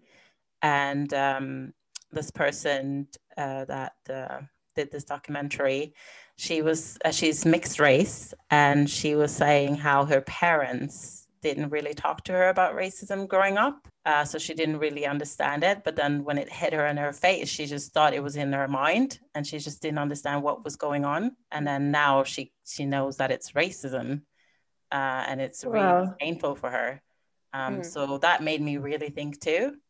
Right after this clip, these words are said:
Speaker 1: that it's, it's really important to speak to your children, because
Speaker 3: Mm.
Speaker 1: it could just hit you so badly when you're an adult and you don't even know
Speaker 3: Yeah.
Speaker 1: what's going on.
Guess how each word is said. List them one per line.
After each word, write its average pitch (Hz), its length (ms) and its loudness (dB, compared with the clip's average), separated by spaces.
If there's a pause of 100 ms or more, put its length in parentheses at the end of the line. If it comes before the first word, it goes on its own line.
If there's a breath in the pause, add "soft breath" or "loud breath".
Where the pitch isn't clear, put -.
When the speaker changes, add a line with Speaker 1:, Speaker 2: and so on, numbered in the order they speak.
(240)
Speaker 1:
that 139 100 -6
it's, 127 320 -12
it's - 220 -20
really 156 240 -4
important 147 800 -6
to - 100 -8
speak 147 460 -8
to 156 100 -4
your 143 140 0
children, 180 540 0 (160)
because 165 260 -4
Speaker 3:
Mm. 151 40 0
Speaker 1:
it - 100 -8
could 143 120 -14
just - 220 0
hit - 280 -2
you 139 180 -4
so 147 260 4
badly 143 480 2
when 135 180 0
you're 131 140 2
an 131 100 0
adult 127 540 2
and 131 300 -2
you 135 100 -8
don't 127 200 -2
even 127 200 -4
know 131 120 0
Speaker 3:
Yeah. - 120 2
Speaker 1:
what's - 280 -6
going 135 200 4
on. 135 320 0